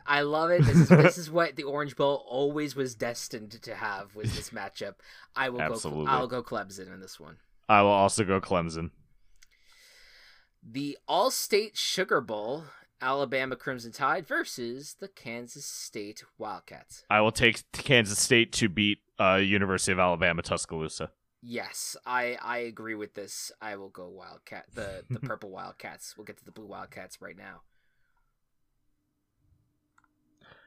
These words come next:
Speaker 2: The Trans Perfect Music City Bowl. Now, I need to look up this brand, what Trans Perfect is, but all my trans friends are perfect, so.
Speaker 1: One hundred percent.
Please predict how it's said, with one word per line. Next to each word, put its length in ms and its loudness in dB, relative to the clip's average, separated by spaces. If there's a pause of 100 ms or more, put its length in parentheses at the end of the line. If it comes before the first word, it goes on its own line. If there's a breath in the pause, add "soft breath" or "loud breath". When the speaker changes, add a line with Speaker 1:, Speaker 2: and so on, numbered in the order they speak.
(180 soft breath)
Speaker 2:
The 120 6
Trans 500 6
Perfect 440 6
Music 280 4
City 280 4
Bowl. 240 4
Now, 160 8
I 40 8
need 160 6
to 100 0
look 200 4
up 140 6
this 160 2
brand, 240 6
what 120 2
Trans 300 2
Perfect 360 0
is, 220 2
but 200 2
all 220 4
my 100 2
trans 320 -2
friends 240 -2
are 60 -2
perfect, 420 -6
so. 240 -2 (300)
Speaker 1:
One 140 -10
hundred 300 -10
percent. 300 -14